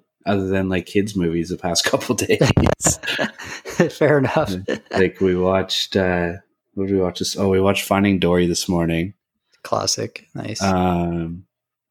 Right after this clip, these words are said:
Speaker 1: Brady <laughs> wanted to watch Beauty and the Beast yesterday, so we watched that.
Speaker 2: Like the, uh, the cartoon
Speaker 1: The ori-,
Speaker 2: one?
Speaker 1: yeah, the original one.
Speaker 2: Nice. <laughs>
Speaker 1: Um, and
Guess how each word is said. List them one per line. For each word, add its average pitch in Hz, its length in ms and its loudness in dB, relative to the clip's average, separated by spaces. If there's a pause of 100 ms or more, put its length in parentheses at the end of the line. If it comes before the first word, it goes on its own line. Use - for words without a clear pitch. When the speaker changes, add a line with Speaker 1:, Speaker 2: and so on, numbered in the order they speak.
(300)
Speaker 1:
Brady 104 320 4
<laughs> - 80 -2
wanted 107 220 4
to 101 60 2
watch 95 300 2
Beauty 95 240 4
and 92 120 2
the 85 40 0
Beast 87 400 0
yesterday, 82 600 0
so 82 220 -2
we 80 140 -2
watched 85 360 -4
that. 82 440 -2 (240)
Speaker 2:
Like 113 220 -2
the, 101 300 -2
uh, 101 360 2 (280)
the - 80 -12
cartoon 92 320 4
Speaker 1:
The 87 80 4
ori-, 110 100 4
Speaker 2:
one? 123 200 0 (280)
Speaker 1:
yeah, 82 260 2
the 78 140 0
original 78 420 -4
one. 76 300 -8
Speaker 2:
Nice. - 500 -8
<laughs> - 60 -20 (200)
Speaker 1:
Um, 87 920 0 (680)
and 92 840 0